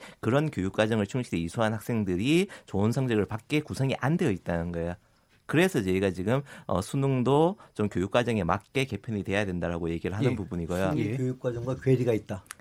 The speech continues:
Speaker 2: 예, 뭐
Speaker 1: 그렇죠.
Speaker 2: 그 부분은 일단
Speaker 1: 예.
Speaker 2: 됐고요.
Speaker 3: 네.
Speaker 2: 방금
Speaker 1: 예.
Speaker 2: 제가 질문한
Speaker 1: 음.
Speaker 2: 것처럼 이렇게 지금 지적하시는 부분처럼 이렇게 자꾸 그 뭔가 컨설턴트가 끼어들고
Speaker 1: 네,
Speaker 2: 이렇게
Speaker 1: 예.
Speaker 2: 자기가
Speaker 1: 음.
Speaker 2: 직접 하는 게 아니라 뭔가 도움이 끼어들 여지가
Speaker 1: 예.
Speaker 2: 있다는 거잖아요.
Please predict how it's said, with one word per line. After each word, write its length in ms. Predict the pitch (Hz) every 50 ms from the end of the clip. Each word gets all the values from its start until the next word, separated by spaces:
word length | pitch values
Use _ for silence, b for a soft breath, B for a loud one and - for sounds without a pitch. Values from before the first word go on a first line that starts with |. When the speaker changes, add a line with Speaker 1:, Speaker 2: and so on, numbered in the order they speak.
| _ _ -
Speaker 2:
예, 20 | 143
뭐 60 | 123
Speaker 1:
그렇죠. 200 | 104 117 113 82
Speaker 2:
그 60 | -
부분은 280 | 185 214 202 202 196 170
일단 200 | 143 127 135 127
Speaker 1:
예. 60 | 92
Speaker 2:
됐고요. 300 | 110 107 - - 113 95
Speaker 3:
네. 100 | 104 104
Speaker 2:
방금 220 | 95 156 151 160 151
Speaker 1:
예. 40 |
Speaker 2:
제가 180 | - 143 131 131
질문한 420 | 127 - 135 139 143 135 131 127
Speaker 1:
음. 60 | 117 107
Speaker 2:
것처럼 500 | 107 95 90 - 104 101 98 90 87 - b b b b b -
이렇게 140 | - 117 107
지금 220 | - - 135 139 131
지적하시는 540 | - 139 139 151 143 143 135 - 110 110 101
부분처럼 580 | 101 101 104 110 101 - 104 90 92 131 143 208
이렇게 160 | 113 110 -
자꾸 380 | 117 - 120 - - 123 113 101 b b b b b b b b b
그 220 | - 113 107 107 104 101
뭔가 220 | 120 135 - 123
컨설턴트가 640 | - - 220 214 - 233 208 - 190 160 - 151 131
끼어들고 420 | 135 - 147 131 120 110 110 104
Speaker 1:
네, 80 | 104 98
Speaker 2:
이렇게 140 | 98 90 87
Speaker 1:
예. 40 | 82
Speaker 2:
자기가 340 | 85 - 107 143 190 214
Speaker 1:
음. 20 | 185
Speaker 2:
직접 380 | 151 143 98 151 143 135 -
하는 180 | 135 131 117 120
게 80 | 117 113
아니라 240 | 107 107 113 135
뭔가 200 | 143 139 127 151
도움이 360 | 143 - 131 139 180 220 208 -
끼어들 340 | - 175 165 151 131 135
여지가 260 | 120 110 98 - - 101
Speaker 1:
예. 40 |
Speaker 2:
있다는 280 | 95 95 98 131 135 123
거잖아요. 460 | 104 101 92 - 85 - 110 160 220